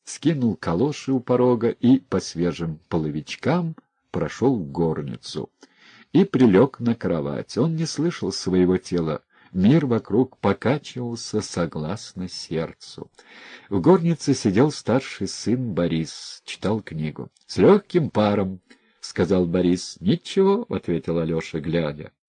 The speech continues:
перед собой. "Иди в баню-то". "Сейчас пойду". Борис, сын, с некоторых пор стал не то что стыдиться, а как-то неловко ему было, что ли, стал как-то переживать, что отец его —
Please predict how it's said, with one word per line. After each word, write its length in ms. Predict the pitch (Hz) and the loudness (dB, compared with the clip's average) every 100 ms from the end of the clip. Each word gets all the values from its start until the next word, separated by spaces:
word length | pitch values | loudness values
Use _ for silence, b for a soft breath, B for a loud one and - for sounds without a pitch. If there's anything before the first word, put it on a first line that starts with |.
| _ | _
перед 260 | - 78 - _ _ | -2 -2 -6 _ _
собой. 580 | - 90 87 80 71 - _ _ | -6 -4 -2 -2 -4 -8 _ _
"Иди 260 | - 156 220 | 4 4 4
в 80 | 175 | 4
баню-то". 580 | 151 190 165 - 80 - _ B B B B B B | 4 4 0 -4 -4 -6 _ B B B B B B
"Сейчас 480 | - 190 - 170 - | 4 4 6 4 4
пойду". 480 | 180 170 113 120 117 _ _ _ - | 2 4 4 2 0 _ _ _ 0
Борис, 400 | 82 123 175 - | 4 4 4 -2
сын, 380 | - 104 90 | -2 0 0
с 120 | 82 - | 0 0
некоторых 460 | 110 - 107 107 | 0 0 -2 -2
пор 280 | - 151 147 | 0 0 0
стал 440 | - - 123 117 _ B B B B B B - | -2 2 4 2 _ B B B B B B -2
не 120 | 98 | 0
то 120 | 165 | 2
что 380 | 160 - 92 - | -2 0 0 0
стыдиться, 920 | - - 120 95 85 - - 78 76 | -8 0 0 2 0 -2 -6 -4 -2
а 40 | 80 | -2
как-то 320 | 104 - 110 | -4 -2 0
неловко 540 | 117 143 156 98 - | 2 4 4 2 -2
ему 200 | 85 80 | -4 -4
было, 300 | 80 139 139 | 0 0 0
что 240 | - - 87 | -4 -4 -2
ли, 200 | 78 76 | 0 -2
стал 840 | - - - - - - 131 151 135 | -6 -14 -16 -18 -8 0 0 0 -2
как-то 440 | - 123 _ 113 104 | -2 -4 _ -2 0
переживать, 720 | 101 90 85 85 85 131 - | 0 2 0 0 0 -2 -4
что 220 | - 95 | -4 -2
отец 440 | 85 135 160 - | -2 -2 -4 -4
его — 280 | 131 123 | 0 0